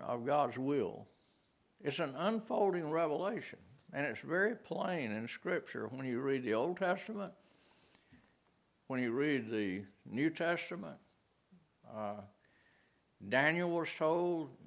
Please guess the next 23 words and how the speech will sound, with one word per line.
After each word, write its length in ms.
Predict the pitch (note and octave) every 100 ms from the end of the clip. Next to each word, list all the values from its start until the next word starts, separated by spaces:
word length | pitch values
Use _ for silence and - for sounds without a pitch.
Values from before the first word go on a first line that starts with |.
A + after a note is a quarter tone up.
| - _ - -
to 100 | G2+
seal 360 | - E3+ F3+ E3
the 100 | C#3+
book, 460 | E3 F#3+ E3+ - - - _ _ _ - _ _ -
that 200 | A2+ G#2
no 200 | B2+ D3+
one 280 | D#3 E3 D3
was 120 | C3+
gonna 180 | D3 D3
be 140 | C3+
able 260 | D#3 D#3 B2+
to 60 | B2
understand 840 | D3 D3+ - - D3+ D#3+ D3+ D3 - _ _ _ _ -
the 120 | A#2
future 560 | - C#3+ D3 - D#3 D#3+ - - _ - G#2
until 360 | A#2 G#2+ B2+
the 80 | A#2
time 380 | - C#3+ C#3+ B2
came 480 | - C#3+ D3 D3 A2+
that 260 | G2+ - - _ - - - _ _ _ _ _ -
it 180 | B2
would 240 | G#2 G#2+ G#2+
be 420 | C3+ B2+ A#2+